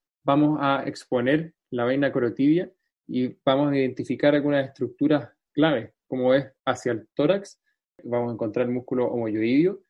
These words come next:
y hacia cefálico, el vientre posterior del músculo digástrico. Una vez que tenemos expuesta la vaina carotidia, la primera estructura de ella en presentarse hacia el cirujano es la vena yugular.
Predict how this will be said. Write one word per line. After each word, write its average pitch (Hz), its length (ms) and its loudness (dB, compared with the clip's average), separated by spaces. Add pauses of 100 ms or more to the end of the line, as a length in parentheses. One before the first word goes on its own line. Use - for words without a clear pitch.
(180)
y - 60 0
hacia 123 180 0
cefálico, 156 580 4
el 147 80 4
vientre 139 320 -2
posterior 131 480 0
del 147 140 2
músculo 131 260 -4
digástrico. 131 560 -4 (1600)
Una 147 160 6
vez 156 140 4
que 160 100 2
tenemos 147 520 2 (120)
expuesta 143 500 -2
la 131 80 2
vaina 135 280 0
carotidia, 139 600 2 (540)
la 131 160 2
primera 151 240 4
estructura 151 560 4
de 143 140 2
ella 151 400 4
en 127 180 -2
presentarse 123 640 -4
hacia 131 160 -4
el 123 60 -2
cirujano 151 600 -4
es 135 120 -2
la 123 100 0
vena 131 220 0
yugular. 113 460 -2